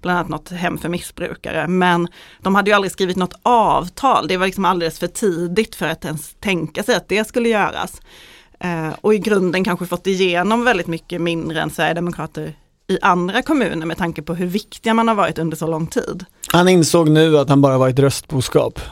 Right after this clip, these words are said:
Speaker 2: för en
Speaker 1: Ja,
Speaker 2: liberal
Speaker 1: och han,
Speaker 2: partist.
Speaker 1: och var liksom ganska besviken och också att Liberalerna ibland hade tagit deras förslag utan att ge dem cred och sådär. Eh, och det är kanske också något man ska liksom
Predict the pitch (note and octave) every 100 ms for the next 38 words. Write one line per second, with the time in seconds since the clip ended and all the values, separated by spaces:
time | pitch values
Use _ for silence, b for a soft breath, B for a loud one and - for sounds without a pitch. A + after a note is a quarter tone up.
0 | B - C4+ C#4 D3 C#4 C4+ A#3+ C3 C3
1 | A#3 B3 A3 A3+ G#3+ G3+ A3 G#3 F#3+ F3+
2 | - G3 F3+ E3+ - G#3+ A3 G3+ - G3+
3 | - - E3 D#3+ - - B B B B
4 | F#3 F3 F3 F3+ E3+ E3 E3 D#3+ - F3
5 | E3+ E3+ D#3+ E3+ D#3+ - D#3+ E3+ E3 E3
6 | E3 E3+ D#3+ D#3+ D#3 D3+ D#3+ - D#3 D#3+
7 | - D#3+ E3+ D#3 F#3+ - b b b b
8 | - E3+ - G#3+ A3 A#3+ D4 C#4+ - -
9 | D#4+ C4+ - G#3+ F3+ F3+ - E3 C#3+ -
10 | F#3 - - E3+